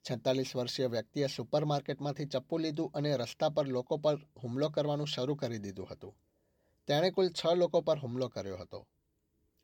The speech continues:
સુપરમાર્કેટમાં નોકરી કરતી એક વ્યક્તિ ગંભીર રીતે ઈજાગ્રસ્ત થતા તેને હોસ્પિટલમાં ખસેડવામાં આવી હતી. જો કે તેનું મૃત્યુ થયું હતું.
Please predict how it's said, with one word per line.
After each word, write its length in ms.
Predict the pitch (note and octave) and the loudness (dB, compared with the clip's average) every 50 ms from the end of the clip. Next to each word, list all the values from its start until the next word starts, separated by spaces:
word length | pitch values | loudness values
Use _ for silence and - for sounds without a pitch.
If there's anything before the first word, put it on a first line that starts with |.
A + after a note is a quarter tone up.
| _ - - | _ -8 -6
સુપરમાર્કેટમાં 760 | - C3 - - C#3 C3 C3 B2+ B2+ - - C#3 B2 C3 C3 B2+ | -6 -2 0 0 0 0 0 0 -2 -2 -4 -4 -4 -2 -2 -2
નોકરી 340 | A#2 A2 A2 - C3+ C#3 | -2 -4 -4 -4 -4 -2
કરતી 400 | C3+ - C3+ B2 - D3+ C3+ - - | 0 0 -2 0 -2 -4 -8 -6 -4
એક 220 | C#3 C#3+ C#3 - C3+ | -4 -4 -4 -2 -2
વ્યક્તિ 320 | C3 C3 - _ - D3 | -2 -2 -2 _ -6 -6
ગંભીર 380 | B2+ A#2 A2+ A2+ B2 D3+ D3+ C#3+ | -4 -4 -6 -2 -2 0 0 0
રીતે 320 | D3+ D3 D3 D3 - - - | 0 -2 0 -2 -2 -2 -4
ઈજાગ્રસ્ત 540 | C3 B2 C3 B2+ B2+ C3 C3 C3 - - C#3+ | -2 0 0 0 0 0 -2 -2 -2 -2 -2
થતા 200 | C#3 - C3+ B2+ | 0 0 0 0
તેને 400 | - D3+ D3+ C#3+ B2 G#2+ G#2 - _ _ _ _ _ _ _ _ - | 0 0 0 0 -2 -4 -6 -10 _ _ _ _ _ _ _ _ -2
હોસ્પિટલમાં 600 | A#2+ C#3+ D3 - - E3+ E3 F3 E3+ E3 E3+ D#3+ | 0 0 0 0 0 2 4 4 4 4 2 0
ખસેડવામાં 580 | D#3+ C#3+ A#2 - D#3 D3 D3+ C#3+ C#3 C3+ B2+ A2+ | 0 -2 -2 0 0 2 2 2 2 2 0 0
આવી 200 | G2 G2+ G2+ F#2 | 0 -2 -4 -6
હતી. 340 | - D#2+ - G#2 - - _ _ _ _ _ _ _ _ _ _ _ - | -8 -10 -12 -16 -18 -20 _ _ _ _ _ _ _ _ _ _ _ 0
જો 120 | C3 E3 | 0 2
કે 140 | F3 - G3+ | 4 4 4
તેનું 300 | G3 F#3+ F3+ F#3 F#3 F3 | 6 6 4 4 4 2
મૃત્યુ 340 | C#3+ C3 B2+ - - D#3 D3 | 0 -2 -4 -2 -2 -4 -2
થયું 280 | - C3+ G#2+ G#2+ G#2+ - | 0 -2 -2 -2 -4 -6
હતું. 300 | F#2 - - F2+ E2+ - | -10 -10 -12 -14 -16 -16